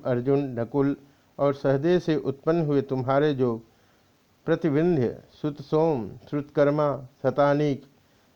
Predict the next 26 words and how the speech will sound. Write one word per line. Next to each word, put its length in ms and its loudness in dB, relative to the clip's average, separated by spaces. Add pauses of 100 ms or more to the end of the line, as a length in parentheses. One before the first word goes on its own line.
और 200 2
सुरसेन 480 -2
नामक 480 2
पुत्र 260 -6
हैं, 360 -6 (100)
वे 140 0
सभी 320 0
शस्त्र 360 -4
विद्या 360 0
में 160 -2
निपुण 420 -2 (480)
बाकुरे 500 2
वीर 260 2
हैं। 240 -4 (460)
वे 160 4
अभिमन्यु 580 2
की 180 -2
तरह 380 0
ही 80 0
बड़े 280 0
आनंद 440 -2
से 160 -2
द्वारका 480 0
में 160 -2
रहते 420 -2
हैं। 180 -6